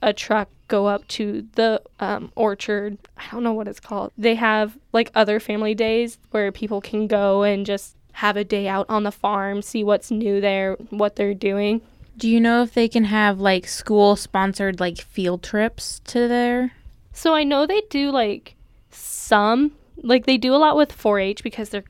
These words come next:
Speaker 1: connected with the extension office in
Speaker 2: Mm,
Speaker 1: Concord
Speaker 2: yeah.
Speaker 1: or in Dixon County. I know, like, on their family day or their field days, whatever you wanna call 'em, they do have, like, little kids come because, like, the extension office helps host that. So they'll have, like, a bunch of four H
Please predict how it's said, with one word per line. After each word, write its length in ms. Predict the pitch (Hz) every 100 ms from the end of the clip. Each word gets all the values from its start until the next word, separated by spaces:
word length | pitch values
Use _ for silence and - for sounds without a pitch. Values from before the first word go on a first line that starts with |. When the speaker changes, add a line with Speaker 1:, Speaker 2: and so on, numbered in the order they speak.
| _
Speaker 1:
connected 480 | - 208 202 - 196
with 160 | 208 -
the 120 | 202
extension 480 | - - 185 - 214
office 320 | 214 220 240
in 120 | 226
Speaker 2:
Mm, 60 | 214
Speaker 1:
Concord 400 | 226 226 233 196
Speaker 2:
yeah. 60 | 202
Speaker 1:
or 80 |
in 160 | 202 196
Dixon 460 | 185 - - 208 214
County. 480 | 202 190 208 240 - _ -
I 100 | 247
know, 160 | 233 240
like, 180 | 262
on 100 | 254
their 120 | 226 202
family 400 | - 214 220 220
day 220 | 233 226
or 120 | 202
their 160 | 208 208
field 420 | - 214 202 202
days, 340 | 208 208 208
whatever 280 | 208 202 202
you 140 | 196
wanna 160 | 190 190
call 320 | - 202 196
'em, 140 | 202 -
they 220 | 214 208
do 240 | 190 196 202
have, 320 | 202 196 208 _ -
like, 260 | 226 208 208
little 240 | 208 214
kids 360 | - 208 190 -
come 340 | 254 214 208
because, 260 | 226 247 226
like, 280 | 220 214
the 300 | 214 214 202
extension 520 | 196 - 220 214 - 208
office 320 | 190 175 -
helps 320 | - - -
host 400 | - - 190 -
that. 400 | 247 254 277 -
So 380 | - 220 208 208
they'll 180 | 202 208
have, 160 | 202
like, 220 | 208 214 -
a 120 | 220
bunch 200 | 202 202
of 80 | 208
four 240 | - 202
H 400 | 196 185 - -